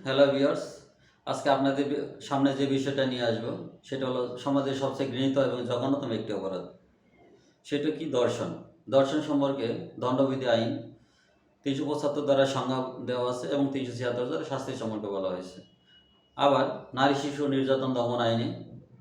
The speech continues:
দুই হাজার এর ভিতরে বিস্তারিত বর্ণনা করা হয়েছে। আমি আপনাদেরকে নারী শিশু নির্যাতন দমন আইন অনুযায়ী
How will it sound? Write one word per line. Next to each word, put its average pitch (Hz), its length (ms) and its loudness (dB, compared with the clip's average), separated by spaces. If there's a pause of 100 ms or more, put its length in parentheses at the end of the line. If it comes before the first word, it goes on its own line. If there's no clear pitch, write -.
দুই 120 120 -2
হাজার 113 260 4 (180)
এর 113 120 -2
ভিতরে 127 300 -6
বিস্তারিত 120 460 -4
বর্ণনা 101 320 -4
করা 95 220 -4
হয়েছে। 92 280 -6 (400)
আমি 135 180 2
আপনাদেরকে 139 500 2
নারী 131 260 0
শিশু 131 260 -8
নির্যাতন 120 500 -4
দমন 113 220 0
আইন 113 240 0
অনুযায়ী 117 280 -4